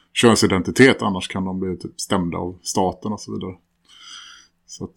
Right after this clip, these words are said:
de får inte kalla sin dotter en dotter då om dottern vill bli kallad en son. Så att, eh,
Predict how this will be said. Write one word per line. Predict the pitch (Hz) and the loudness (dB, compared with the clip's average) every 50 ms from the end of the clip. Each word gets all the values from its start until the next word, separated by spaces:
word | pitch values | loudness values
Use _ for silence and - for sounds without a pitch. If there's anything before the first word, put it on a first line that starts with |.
| - 92 | -8 -6
de | 101 98 | -4 -4
får | - 110 107 | -2 -2 -2
inte | - - - | -2 -4 -8
kalla | - - 104 95 90 | -4 -2 -2 -2 -2
sin | - - 101 92 | -2 -2 0 0
dotter | 110 104 - - 101 92 95 92 107 - - | 0 0 -2 -2 -2 0 0 0 -2 -2 -2
en | 104 95 | 0 2
dotter | 90 - - - - - 120 | 2 2 0 0 0 2 4
då | 120 104 | 4 4
om | 95 95 95 98 95 95 90 | 4 2 0 0 0 0 0
dottern | 101 98 - - 92 87 85 | -2 -2 -4 -4 -6 -6 -4
vill | 92 92 87 | -4 -4 -4
bli | 87 87 | -4 -6
kallad | - - 90 87 85 87 | -6 -6 -4 -4 -4 -4
en | 90 85 | -6 -6
son. | - - 120 104 - - - _ _ _ _ _ - - - - _ _ _ _ _ _ _ | -4 -4 -4 -4 -4 -10 -14 _ _ _ _ _ -20 -20 -20 -20 _ _ _ _ _ _ _
Så | - - 92 | -12 -12 -12
att, | 90 - - | -10 -8 -10
eh, | 90 90 92 | -8 -8 -8